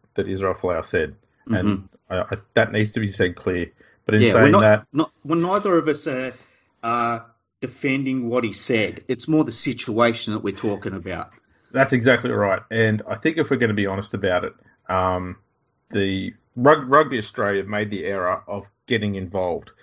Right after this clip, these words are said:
Speaker 1: 'Cause,
Speaker 2: Mm-hmm.
Speaker 1: um, I think if this had been something that happened in the N R L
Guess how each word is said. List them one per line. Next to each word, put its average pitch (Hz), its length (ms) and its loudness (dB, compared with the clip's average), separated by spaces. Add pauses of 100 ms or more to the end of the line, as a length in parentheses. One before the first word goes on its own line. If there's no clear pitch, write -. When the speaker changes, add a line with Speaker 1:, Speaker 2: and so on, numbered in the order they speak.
(200)
Speaker 1:
'Cause, 101 260 -6
Speaker 2:
Mm-hmm. 92 160 -8
Speaker 1:
um, 92 460 -2
I 107 100 -4
think 175 240 -2
if 151 80 -6
this 147 160 0
had 120 160 2
been 107 140 2
something 107 220 -6
that 98 100 -2
happened 104 280 0
in 98 120 -2
the 95 160 -6
N 90 80 -6
R 85 240 0
L 131 240 0